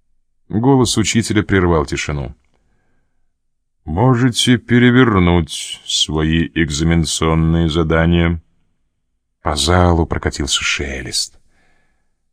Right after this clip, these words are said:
Харви перевернул своё задание и сутулился, едва осмеливаясь взглянуть. Экзаменационная комиссия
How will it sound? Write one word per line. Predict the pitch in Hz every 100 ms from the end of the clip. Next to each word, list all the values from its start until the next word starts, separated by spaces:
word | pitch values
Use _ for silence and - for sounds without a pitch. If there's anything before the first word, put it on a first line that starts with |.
| _ _
Харви | - 95 117 110 95
перевернул | - - 98 92 90 85 87 80
своё | - 76 73
задание | 71 69 95 127 127 127 123 _ _ _ _ _ _ _
и | 101
сутулился, | 107 - 113 110 104 90 82 - - 80
едва | 73 78 69 82 117
осмеливаясь | - 104 - 92 76 80 82 80 82 78 - - -
взглянуть. | 69 67 67 67 - - - _ _ _ _ _ _ _ _ _ _ _ _ _ _ _ _ _ _ _ _ _
Экзаменационная | 101 104 104 131 135 - 196 190 180
комиссия | 156 123 98 90 - - 85